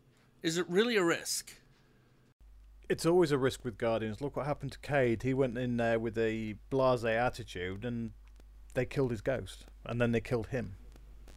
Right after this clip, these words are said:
Speaker 1: Right.
Speaker 2: So they're
Speaker 1: But
Speaker 2: not completely immortal.
Speaker 1: their ghost is their weakness. Yes, I get that. But in the grand scheme of things, right?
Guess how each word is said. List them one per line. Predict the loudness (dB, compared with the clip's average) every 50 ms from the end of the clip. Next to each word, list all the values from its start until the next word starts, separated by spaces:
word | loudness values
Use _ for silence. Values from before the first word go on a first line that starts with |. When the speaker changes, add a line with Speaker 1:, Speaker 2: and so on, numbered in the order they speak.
| -18 -18 -20 -20 -20 -20 -20 -20 -20 -20 -20 -20 -18 -14 -8
Speaker 1:
Right. | -2 2 2 2 2 2 -4 -14 -18 -20 -20 -20 -20 -20 -20 -20 -20 -20 -18 -6 -2
Speaker 2:
So | 0 4
they're | 6 8
Speaker 1:
But | 8
Speaker 2:
not | 8 8 6 4 2 -2
completely | -2 -2 0 4 4 4 6 6 4 4
immortal. | 4 6 6 8 8 6 6 2 -4 -14 -14 -14 -16 -16 -16 -18 -18 -18 -18 -18 -20 -20 _ _ _ _ _ _ _ _ -12
Speaker 1:
their | -6 0 2 4 4 4
ghost | 2 2 2 2 2 2 0 -4 -6
is | -6 -4 -4 -4 -2
their | -2 -2
weakness. | -2 -2 -2 -4 -6 -8 -14 -14 -12 -10 -10 -12 -12 -14 -12
Yes, | -10 -10 -10 -10 -12 -12 -12 -14 -14 _ _ _ -2
I | -2 -2
get | -2 -4 -6 -6 -6
that. | -10 -18 -18 -20 -20 -20 _ _ _ _ _ _ _ _ _
But | 2 4 4 2 2 -4 -14 -20 -20 -20 -20 -20 -20 _ _ -20 -20 _ _ -4
in | -2 0
the | 0 0
grand | 0 0 2 2 2 2 2 0
scheme | -4 -4 -4 -2 -2 0
of | -2 -2 -4
things, | -8 -12 -12 -12 -12 -14 -12 -12 -12 -12 -14 -16 _ _ _ _ _
right? | -8 -6 -4 -2 -4 -4